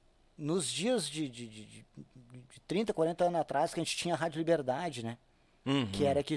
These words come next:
Speaker 1: que escutava, eh, que rodava as músicas Galdério, sabe? E era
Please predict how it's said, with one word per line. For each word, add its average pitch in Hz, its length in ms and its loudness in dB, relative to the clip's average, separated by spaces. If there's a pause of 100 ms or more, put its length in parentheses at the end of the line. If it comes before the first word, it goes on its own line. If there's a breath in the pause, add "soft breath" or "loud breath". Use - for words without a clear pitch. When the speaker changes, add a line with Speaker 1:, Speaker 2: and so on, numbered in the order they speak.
(140)
Speaker 1:
que - 120 -8
escutava, 135 920 -2 (600 soft breath)
eh, 123 120 -8
que 143 120 -2
rodava 135 400 4
as 123 80 0
músicas 139 300 0
Galdério, 139 440 2 (360 soft breath)
sabe? 104 220 -10 (320 soft breath)
E 156 160 -2
era 202 340 4